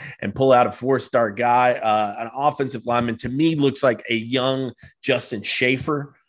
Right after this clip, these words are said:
um, and probably a little bit more developed prospect, uh, at this point. Um, great run blocker, uh, guy who can take it up to the second level when he needs to. Super strong.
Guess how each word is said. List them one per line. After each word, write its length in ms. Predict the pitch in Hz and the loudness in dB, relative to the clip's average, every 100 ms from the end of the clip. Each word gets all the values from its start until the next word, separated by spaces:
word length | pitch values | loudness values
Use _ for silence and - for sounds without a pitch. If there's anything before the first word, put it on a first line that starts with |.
| - | -12
um, 400 | 104 107 104 104 | -4 -2 0 -2
and 120 | 113 | -2
probably 440 | 110 127 120 117 113 | 2 2 2 0 -2
a 40 | |
little 300 | 107 120 120 | -2 -2 0
bit 100 | 117 | 0
more 160 | 110 113 | -2 -4
developed 460 | 101 110 107 101 | -2 -2 -2 -4
prospect, 680 | - - 98 95 - 95 98 - | -8 -6 -6 -8 -12 -14 -14 -10
uh, 220 | 101 95 101 | -8 -8 -6
at 260 | 101 - | -6 -6
this 160 | 110 104 | -16 -16
point. 420 | _ 104 107 92 - - - - | _ -8 -8 -8 -14 -20 -14 -2
Um, 480 | 104 101 98 98 - _ _ | 0 0 -2 -8 -16 _ _
great 260 | 127 139 135 | 0 0 2
run 260 | 131 131 | 2 2
blocker, 720 | 123 123 123 123 120 120 113 104 | 4 4 2 0 0 0 0 -2
uh, 440 | 101 104 104 101 | 0 2 2 0
guy 320 | 110 123 120 | -2 2 2
who 80 | 117 | 0
can 340 | 107 110 104 - _ - | -6 -10 -10 -14 _ -6
take 220 | - 131 | 0 2
it 80 | 135 | 4
up 120 | 127 | 4
to 80 | 123 | 0
the 80 | 113 | -6
second 380 | - 123 104 110 | -2 -2 -2 0
level 300 | 135 135 131 | 2 2 -2
when 120 | 131 | -4
he 120 | 127 | -4
needs 320 | 127 123 113 | -4 -6 -6
to. 340 | - 123 117 117 - - | -2 0 0 -4 -20 -18
Super 480 | - - 180 147 143 | -10 0 2 4 2
strong. 580 | - 135 127 127 123 | 0 2 4 4 2